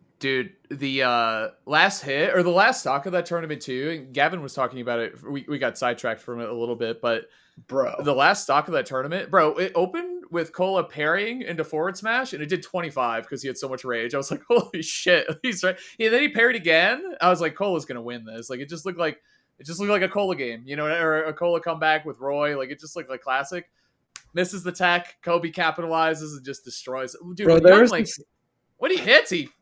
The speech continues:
Speaker 1: fucking hits, man.
Speaker 2: The way Kobe took Cola's second stock in the final game was, like, a crazy string into an air dodgery at the forward smash. Kobe's at, like, a hundred plus. Young Link is,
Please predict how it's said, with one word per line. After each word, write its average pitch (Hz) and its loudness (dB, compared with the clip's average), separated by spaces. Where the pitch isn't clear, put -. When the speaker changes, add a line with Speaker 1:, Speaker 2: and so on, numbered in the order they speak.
Speaker 1:
fucking 226 -8
hits, 214 -2
man. 131 0
Speaker 2:
The 160 8
way 220 6
Kobe 208 2
took 180 -2
Cola's 151 0
second 143 0
stock 143 -2
in 143 -6
the 131 -10
final 131 -6
game 135 -8
was, 147 -6
like, 185 -2
a - -6
crazy 180 6
string 170 4
into 156 -2
an 131 -4
air 151 4
dodgery 147 4
at 143 0
the 147 -6
forward 143 -2
smash. 143 0
Kobe's 160 0
at, 151 2
like, 143 0
a 135 0
hundred 156 -4
plus. 151 -2
Young 160 6
Link 254 2
is, 143 2